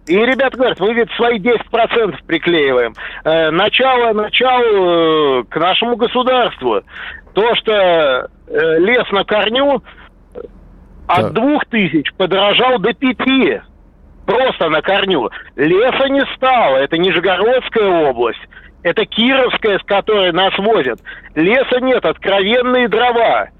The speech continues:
Speaker 2: Так, подождите,
Speaker 1: Э,
Speaker 2: вы
Speaker 1: вот
Speaker 2: всё-таки,
Speaker 1: то
Speaker 2: вы снимаете ответственность с, э, торговцев и
Speaker 1: Да,
Speaker 2: считаете, что
Speaker 1: ну
Speaker 2: это
Speaker 1: нет, вот,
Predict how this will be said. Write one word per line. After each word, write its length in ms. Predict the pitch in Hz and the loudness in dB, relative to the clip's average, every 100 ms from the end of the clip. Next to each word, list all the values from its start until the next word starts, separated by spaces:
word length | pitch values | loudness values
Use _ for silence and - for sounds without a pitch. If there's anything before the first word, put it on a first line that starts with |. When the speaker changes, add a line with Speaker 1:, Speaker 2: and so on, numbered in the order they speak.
| - - | -18 -6
Speaker 2:
Так, 160 | 151 | -4
подождите, 460 | - 160 170 170 156 | 0 0 2 2 2
Speaker 1:
Э, 40 | |
Speaker 2:
вы 60 | 160 | 2
Speaker 1:
вот 80 | 170 | 0
Speaker 2:
всё-таки, 400 | 214 240 214 190 - - | -2 0 0 0 -6 -6
Speaker 1:
то 60 | |
Speaker 2:
вы 160 | 131 180 | -4 -2
снимаете 680 | - 190 202 233 208 196 185 | -2 -2 0 -2 -2 0 -2
ответственность 1120 | 165 175 202 - - 160 147 139 110 - - - - - | 0 -2 -2 -2 -2 0 0 -2 -4 -8 -16 -20 -20 -6
с, 240 | - - | -2 0
э, 640 | 147 147 143 143 139 127 - _ _ | 2 2 2 2 0 -2 -8 _ _
торговцев 840 | 160 147 131 127 - - 202 - - - - - - | -4 -2 0 0 -2 -2 -2 -2 -14 -20 -20 -20 -4
и 100 | 131 | 0
Speaker 1:
Да, 60 | 135 | 0
Speaker 2:
считаете, 640 | 131 214 277 320 - 185 | 2 2 2 2 0 -4
что 100 | 156 | -2
Speaker 1:
ну 60 | 208 | 0
Speaker 2:
это 80 | 254 | 2
Speaker 1:
нет, 200 | 277 190 | 0 0
вот, 220 | 202 180 | -2 -2